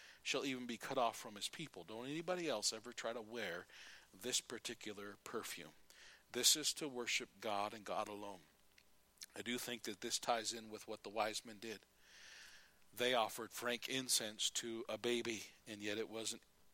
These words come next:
improper to do so because it was Jesus Christ himself.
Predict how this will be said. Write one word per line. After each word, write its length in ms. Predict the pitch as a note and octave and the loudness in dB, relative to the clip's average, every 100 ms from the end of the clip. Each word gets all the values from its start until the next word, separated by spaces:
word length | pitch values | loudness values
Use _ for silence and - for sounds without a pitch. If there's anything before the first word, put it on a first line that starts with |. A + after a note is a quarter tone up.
| _ - | _ -10
improper 500 | B2 A#2+ B2+ A#2 C3 | -8 -2 4 4 2
to 100 | A2+ | -4
do 180 | G#2 C3 | -4 2
so 240 | - A2+ G2+ | 4 4 0
because 420 | G#2+ - G2+ G#2+ | -4 -2 0 0
it 100 | F#2+ | -2
was 140 | G#2 | -6
Jesus 480 | - G2+ F#2 F#2+ - | -4 0 2 4 4
Christ 400 | - F#2+ F#2 - | 4 2 4 2
himself. 460 | F2 - A2 F2+ | 2 2 2 -2